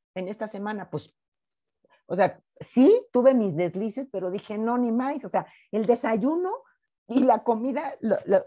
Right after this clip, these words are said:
me los pongo, pero así, rajatabla, sí, ¿no? ¿Cuál es lo siguiente a lograr? Pues aumentar el, el tiempo del ejercicio aeróbico. O sea,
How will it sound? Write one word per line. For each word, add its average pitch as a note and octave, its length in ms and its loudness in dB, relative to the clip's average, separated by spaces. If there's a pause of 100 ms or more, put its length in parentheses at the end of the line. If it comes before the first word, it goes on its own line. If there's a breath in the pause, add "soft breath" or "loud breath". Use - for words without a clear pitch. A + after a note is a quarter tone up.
me G#3 140 0
los G#3 240 0 (100)
pongo, B3+ 400 2 (220)
pero G#3 180 -6
así, A#3 240 -8
rajatabla, G#3 720 -6
sí, C#4+ 520 -6 (400)
¿no? G4 240 -10 (1160)
¿Cuál C#4 220 -2
es D4 60 -8
lo C4+ 100 -4
siguiente A3 460 -6
a A#3 40 -2
lograr? G#3 440 -6 (680)
Pues F#3+ 240 -12
aumentar G#3 720 0
el, G3+ 240 -6
el G3 200 -8
tiempo G3+ 600 -4 (160)
del F#3 160 -6
ejercicio F#3 500 -6
aeróbico. F#3+ 600 -4 (420)
O - 380 -20
sea, - 200 -6